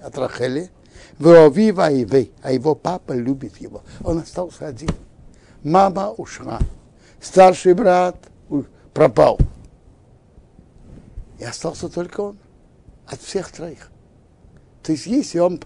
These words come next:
пропадает, то как будто они все пропадают. «Ваатеймер рабодехо», ты сказал твоим рабам: «Ириду ойрой,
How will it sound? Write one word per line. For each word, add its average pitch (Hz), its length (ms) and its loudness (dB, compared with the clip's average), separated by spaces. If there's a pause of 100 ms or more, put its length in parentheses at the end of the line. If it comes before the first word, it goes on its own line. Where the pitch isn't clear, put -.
(300)
пропадает, 180 840 -2 (520)
то 156 80 -4
как 165 220 -8
будто 185 320 -8
они 170 200 -8
все - 560 -16 (760)
пропадают. 131 540 -10 (1120)
«Ваатеймер 202 840 8
рабодехо», 165 920 6 (340)
ты 185 120 4
сказал 180 400 4
твоим 175 300 2
рабам: 165 500 6
«Ириду 175 520 6
ойрой, 170 500 8